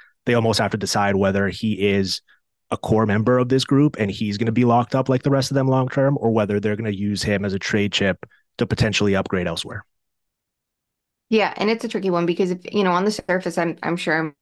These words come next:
Speaker 2: most people would say, obviously you trade Holtz, but he's not going to be worth as much. As well as he's performed, there's,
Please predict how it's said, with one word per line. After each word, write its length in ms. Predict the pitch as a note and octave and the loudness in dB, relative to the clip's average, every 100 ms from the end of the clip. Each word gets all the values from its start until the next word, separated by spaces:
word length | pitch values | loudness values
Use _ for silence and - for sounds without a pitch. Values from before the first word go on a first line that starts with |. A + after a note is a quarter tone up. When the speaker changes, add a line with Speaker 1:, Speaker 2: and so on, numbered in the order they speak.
| - | -6
Speaker 2:
most 200 | D#3 - | -6 -2
people 300 | F3 E3 D#3 | -2 0 -2
would 160 | D#3 - | -4 -2
say, 360 | F3 D3 D#3+ - - | 0 0 -2 -8 -6
obviously 340 | A3+ A#3+ A3 G3 | -2 -2 -2 -2
you 80 | |
trade 380 | F#3 F#3+ F3 E3 _ - | 0 0 0 -2 _ -2
Holtz, 300 | G3+ - - | -2 -2 -2
but 140 | G#3+ | 0
he's 180 | A3+ A3+ | 0 2
not 240 | A3 G#3+ | 0 0
going 200 | G#3+ G3 | -2 -2
to 80 | F3+ | -2
be 80 | F3+ | 0
worth 260 | E3 E3+ | 0 -2
as 100 | E3 | -2
much. 260 | E3 D3+ - | -4 -4 -6
As 80 | F3 | -2
well 140 | G3 | 0
as 80 | A3 | 2
he's 140 | A3+ | 0
performed, 420 | G3+ G3+ F3+ F3 F3+ | 0 -2 0 2 2
there's, 320 | F3 E3+ | 0 -2